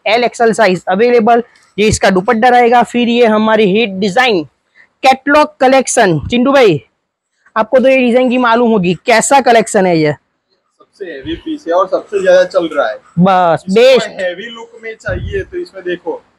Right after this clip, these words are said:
Speaker 2: handwork वाला पूरा spaghetti लुक में ब्लाउज दिया हुआ है और उसमें भी color ऑप्शन।
Speaker 1: दो color चिंटू भाई,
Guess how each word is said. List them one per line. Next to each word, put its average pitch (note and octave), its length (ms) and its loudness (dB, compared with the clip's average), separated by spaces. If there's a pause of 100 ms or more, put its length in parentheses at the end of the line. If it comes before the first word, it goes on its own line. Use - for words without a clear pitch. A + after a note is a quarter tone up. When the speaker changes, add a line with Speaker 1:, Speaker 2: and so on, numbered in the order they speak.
(120)
Speaker 2:
handwork D3+ 500 -2
वाला D3+ 180 0
पूरा D3 320 -8
spaghetti D3+ 580 -8
लुक C#3+ 280 -10
में C3+ 140 -8
ब्लाउज - 640 -4
दिया - 300 -20
हुआ - 240 -18
है - 80 -16 (800)
और C3+ 80 -8
उसमें C#3+ 220 -4
भी D3 120 -4
color C#3 280 0
ऑप्शन। - 640 -4
Speaker 1:
दो C#4 220 4
color A#3 240 2
चिंटू G#3 260 -2
भाई, E3 180 -2